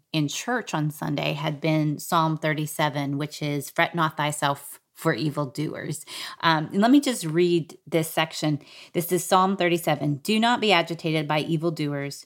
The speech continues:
Do not envy those who do wrong, for they wither quickly like grass and wilt like tender green plants. Trust in the Lord and do what is good.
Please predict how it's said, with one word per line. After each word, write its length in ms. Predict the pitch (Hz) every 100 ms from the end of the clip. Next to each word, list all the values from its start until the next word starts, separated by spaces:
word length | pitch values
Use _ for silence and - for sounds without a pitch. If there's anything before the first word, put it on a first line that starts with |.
| _ -
Do 100 | 170
not 220 | 170 -
envy 240 | 170 160
those 340 | 156 156 147 -
who 80 |
do 180 | 151 147
wrong, 360 | 139 - - 135 _ - -
for 120 | 170
they 280 | 151 160 165
wither 400 | 143 170 202 220
quickly 440 | - 185 180 175
like 220 | 165 160 -
grass 460 | 135 139 139 -
and 240 | - 147 143
wilt 300 | 170 170 -
like 240 | 151 -
tender 320 | - 151 151
green 320 | 143 147 147 147
plants. 500 | 151 143 - - _ _ _ -
Trust 400 | - 240 254 -
in 140 | 277
the 60 | 262
Lord 440 | 160 147 143 139 - _ -
and 200 | 156 135
do 240 | 160 165
what 180 | 160 156
is 240 | 156 139
good. 400 | - - - -